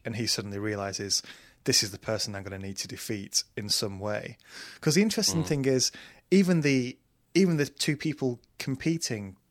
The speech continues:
Speaker 1: don't really know what they're supposed to do, and they get quite <laughs> frustrated, as we do through the book, trying
Speaker 2: Yeah.
Speaker 1: to work out, "Wh-,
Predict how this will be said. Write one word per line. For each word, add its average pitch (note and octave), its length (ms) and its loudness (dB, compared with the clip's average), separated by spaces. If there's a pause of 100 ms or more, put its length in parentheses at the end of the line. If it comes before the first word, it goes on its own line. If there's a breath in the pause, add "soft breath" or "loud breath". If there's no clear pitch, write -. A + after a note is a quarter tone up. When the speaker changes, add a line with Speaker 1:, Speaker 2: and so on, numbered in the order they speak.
Speaker 1:
don't D3+ 280 4 (200)
really C#3 480 -2
know A#2 520 0 (160)
what B2 400 0 (180)
they're B2+ 320 -6
supposed - 520 -2
to B2+ 60 -6
do, A2+ 380 0 (320 loud breath)
and B2+ 220 2
they B2+ 420 4
get A#2+ 220 0
quite B2+ 260 -2
<laughs> - 80 -4
frustrated, B2 640 2
as A2 140 0
we A#2+ 200 2
do G2+ 220 -4
through A2 200 -6
the G#2 80 -4
book, G2+ 480 -2 (400 loud breath)
trying A#2+ 220 4
Speaker 2:
Yeah. G3+ 80 4
Speaker 1:
to - 60 4
work A#2+ 260 4
out, A#2 120 0
"Wh-, C3 360 -6